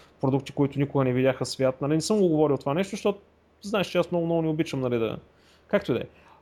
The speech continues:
А, и една компания, разбираш, има една идея супер готина, която аз подкрепях и в един момент нещо се случи и това нещо започна просто да влачи едни пари, без да е пука на хората, почна да прави глупости,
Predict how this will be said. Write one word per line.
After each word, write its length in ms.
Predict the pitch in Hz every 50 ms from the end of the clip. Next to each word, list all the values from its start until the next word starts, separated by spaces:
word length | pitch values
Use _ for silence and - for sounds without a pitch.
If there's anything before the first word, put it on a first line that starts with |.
| _ -
А, 840 | - - 131 131 131 131 127 127 123 127 127 127 123 120 117 113 113
и 140 | 127 156 208
една 140 | 247 285 302
компания, 400 | 302 285 214 - 240 247 269 240
разбираш, 300 | 190 175 226 247 226 -
има 160 | 208 220 220
една 180 | 208 202 214 214
идея 340 | 208 165 131 139 202 226 208
супер 300 | - - 208 196 - 202
готина, 420 | 170 127 151 170 185 - 190 165
която 280 | - - 180 185 185 185
аз 120 | 190 190
подкрепях 560 | 190 - 170 - - 160 190 196 - 147 -
и 40 | 170
в 100 | 151 151 147 -
един 140 | 175 226 247
момент 300 | 220 202 220 240 233 -
нещо 240 | 196 208 - -
се 140 | - - 185
случи 400 | - - 165 185 190 - 240 - - - - _
и 80 | - 160
това 180 | - - 220
нещо 240 | 226 233 214 - -
започна 380 | 170 156 - - 208 208 - 185
просто 320 | - - 214 208 - 208
да 80 | 175 180
влачи 340 | 143 139 175 180 180 - 180
едни 120 | 160 156
пари, 320 | 156 - 123 120 139 - - - _ _
без 160 | - 165 190 190
да 60 | 226
е 40 | 208
пука 240 | - 202 - -
на 60 | 147 135
хората, 340 | 135 131 120 120 123 -
почна 300 | 151 - 202 214 - -
да 80 | 196 190
прави 220 | - - 156 147
глупости, 520 | 131 131 131 113 - 127 - - - 170